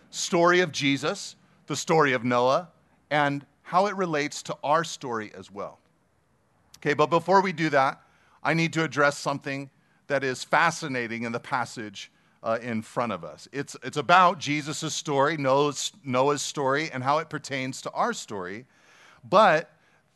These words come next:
there are some things that Peter said that make this passage particularly,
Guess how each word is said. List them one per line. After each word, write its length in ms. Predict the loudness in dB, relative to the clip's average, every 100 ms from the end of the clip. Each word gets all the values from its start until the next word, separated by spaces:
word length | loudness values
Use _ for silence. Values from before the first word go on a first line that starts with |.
| _ 4
there 160 | 6
are 160 | 6 2
some 260 | 0 0
things 380 | 0 0 2 2
that 180 | 0 -4
Peter 300 | -4 0 0
said 400 | 0 4 4 4
that 100 | -2
make 300 | -2 -4 -4
this 180 | -6 -6
passage 600 | -6 -4 -4 -6 -10 -10
particularly, 1080 | -8 -8 -6 -6 -4 -4 -2 -2 -4 -6